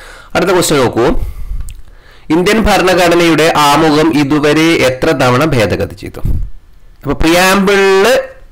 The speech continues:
എത്ര തവണ അമെൻഡ്മെന്റ് വന്നു എന്നാണ് ചോദിച്ചിരിക്കുന്നത്. ഒരിക്കൽ, രണ്ട് തവണ, മൂന്ന് തവണ, ഒരിക്കലും ഇല്ല.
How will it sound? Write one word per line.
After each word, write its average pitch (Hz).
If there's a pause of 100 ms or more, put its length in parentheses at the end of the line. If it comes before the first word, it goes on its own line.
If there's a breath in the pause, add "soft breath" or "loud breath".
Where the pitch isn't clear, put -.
(200)
എത്ര 143
തവണ 147
അമെൻഡ്മെന്റ് 127
വന്നു 110
എന്നാണ് 107
ചോദിച്ചിരിക്കുന്നത്. 90
ഒരിക്കൽ, 127
രണ്ട് 117
തവണ, 117
മൂന്ന് 98
തവണ, 117
ഒരിക്കലും -
ഇല്ല. -